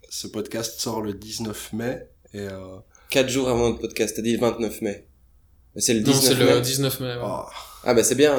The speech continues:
Speaker 2: c'est quatre jours avant.
Speaker 1: Avant
Speaker 2: Sa-,
Speaker 1: le jeudi
Speaker 2: sachant
Speaker 1: gourmand, donc on peut parler du jeudi gourmand,
Speaker 2: Bah oui,
Speaker 1: euh,
Speaker 2: bien sûr,
Speaker 1: qu'on
Speaker 2: on peut
Speaker 1: va
Speaker 2: parler
Speaker 1: aller
Speaker 2: du jeudi
Speaker 1: faire.
Speaker 2: gourmand, ouais.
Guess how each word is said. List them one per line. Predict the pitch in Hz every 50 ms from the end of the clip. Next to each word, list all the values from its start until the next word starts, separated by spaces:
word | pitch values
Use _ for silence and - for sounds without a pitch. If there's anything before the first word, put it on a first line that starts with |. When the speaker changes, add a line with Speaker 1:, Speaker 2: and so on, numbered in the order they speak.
| 117 104
Speaker 2:
c'est | - - 104
quatre | - 117 110 107
jours | 117 107 113
avant. | 113 107 120 117 110 104 98 -
Speaker 1:
Avant | - -
Speaker 2:
Sa-, | 123 165
Speaker 1:
le | 139
jeudi | 131 120 131
Speaker 2:
sachant | 127 123 135 143 156
Speaker 1:
gourmand, | 165 160 139
donc | 120 113 -
on | 127
peut | - - -
parler | 127 - 123 131 135
du | 131 120 113
jeudi | 117 117 113 110
gourmand, | 110 113 107 104 110 123 127
Speaker 2:
Bah | 120 127
oui, | 147 151
Speaker 1:
euh, | 131
Speaker 2:
bien | 113 110 107
sûr, | - 139 139
Speaker 1:
qu'on | 123 107
Speaker 2:
on |
peut | 104 104
Speaker 1:
va | 104
Speaker 2:
parler | 107 104 101
Speaker 1:
aller | 101
Speaker 2:
du | 104
jeudi | 104 113 113 110
Speaker 1:
faire. | 101
Speaker 2:
gourmand, | 101 107 117 120 117 110 107
ouais. | 107 110